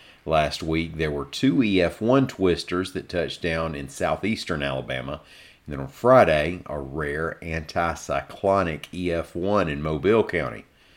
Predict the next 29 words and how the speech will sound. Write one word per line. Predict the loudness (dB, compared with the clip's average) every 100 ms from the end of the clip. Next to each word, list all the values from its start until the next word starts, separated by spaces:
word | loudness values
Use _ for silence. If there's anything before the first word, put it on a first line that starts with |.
| _ -20
according | -12 -8 -8 -10
to | -14
the |
storm | -10 -4 -2 -4
survey. | -6 -8 -8 -12 -14 -20 -20 -8
Now, | -4
that | -2
means | -2 -6
it | -8
rotated | -6 -6 -6 -6 -8 -12 _ -4
clockwise, | 4 4 2 -6 -6 -8 -16 -18 _ _ -12
the | -10
opposite | -6 -8 -10 -12 -14 -14
from | -12 -10
a | -8 -10 -6
typical | -6 -6 -10 -12
cyclone | -6 -6 -6 -8 -10 -10
in | -12
the |
northern | -12 -12 -12 -10
hemisphere. | -6 -4 -6 -8 -12 -12 -18 _ -20 -20 -20 -14
The | -10
Storm | 0 2 4
Prediction | 8 8 6 -2
Center | -2 0 0
believes | 0 0 0 0 -2
that | -8 -10
severe | -10 -6 -4
storms | -4 -4 -4 -2 -4 -6